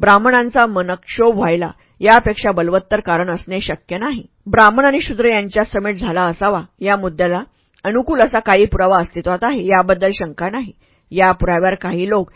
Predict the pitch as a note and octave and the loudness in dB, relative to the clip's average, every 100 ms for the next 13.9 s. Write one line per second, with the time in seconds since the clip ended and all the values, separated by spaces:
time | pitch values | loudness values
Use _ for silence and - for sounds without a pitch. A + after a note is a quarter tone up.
0 | _ _ - G3+ A#3+ B3 - F#3 F3+ G#3 | _ _ -8 2 4 4 2 -6 -4 -8
1 | B3 G#3 F#3 G3+ A3 F#3+ - A3+ B3+ F#3+ | -6 -2 0 0 -2 -6 -6 -6 -6 -10
2 | _ _ _ - B3+ D#4 B3+ A#3 A#3 A3+ | _ _ _ 4 4 6 4 4 4 0
3 | - A3+ A3 F3 F3+ F#3+ G#3 A#3+ A#3+ C4+ | -4 -6 -4 -6 -4 -6 -6 -4 -2 -2
4 | B3 _ _ - G3 A3 G#3 F3 G3+ F#3+ | -6 _ _ -2 4 6 4 2 0 0
5 | F3+ G#3 G3+ F#3 G3 F3 E3+ F3+ F#3 E3+ | -2 0 0 -2 -2 -4 -6 -6 -2 -2
6 | D#3 G#3+ F#3 D#3 _ _ _ - A#3+ B3+ | 0 0 -2 -6 _ _ _ 2 4 4
7 | A3+ G3 G3 F#3+ G3+ F3 F#3 G#3+ F#3+ F3+ | 4 4 2 0 -2 -2 -4 -4 -2 -4
8 | - F3+ F#3+ F#3 E3+ - F3 E3 E3 F#3 | -4 -6 -4 -6 -6 -6 -4 -4 -4 -8
9 | E3+ - A3 C4 D#3 _ _ _ D#3+ G3 | -8 -6 -4 -4 -10 _ _ _ 0 2
10 | F#3 G3+ B3+ A#3+ C4+ A#3+ G#3+ G#3 F3 F3+ | 4 2 0 0 -4 -4 -2 -2 -2 -4
11 | F#3 F#3+ G3 G3+ - F#3 A#3 A3 F#3+ E3+ | -4 -2 -2 -2 -6 -2 -2 0 -2 -2
12 | F3 F#3 E3 _ _ - G#3 - C4 D4+ | -4 -6 -10 _ _ -2 -2 2 2 2
13 | G#3 F#3 F3+ F3 F#3 - E3 F3 | -2 -4 -4 -4 -4 -4 -8 -8